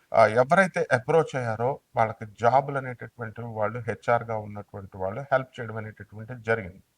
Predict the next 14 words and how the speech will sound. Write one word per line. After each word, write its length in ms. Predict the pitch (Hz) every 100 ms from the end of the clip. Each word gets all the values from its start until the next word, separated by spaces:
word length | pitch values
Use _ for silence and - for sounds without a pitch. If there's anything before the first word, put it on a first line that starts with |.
| _ _ _ _ -
So 60 | 185 143 139 - _ _ 170
to 60 |
the 140 | 165 151
maximum 580 | 135 175 190 240 240 190
extent 520 | 151 - 190 185 170
వరకు 500 | 156 139 165 151 107 -
ఈ 220 | 131 127
యొక్క 320 | 143 - 131 123
సింహరాశి 800 | - 139 143 160 143 117 - 110
వాళ్ళంతా 540 | 110 101 104 110 135
కూడా 240 | 135 151
ముఖ్యంగా 480 | 147 117 - 123 139
పుబ్బ, 320 | 160 110 95
మఖ, 340 | 113 123 98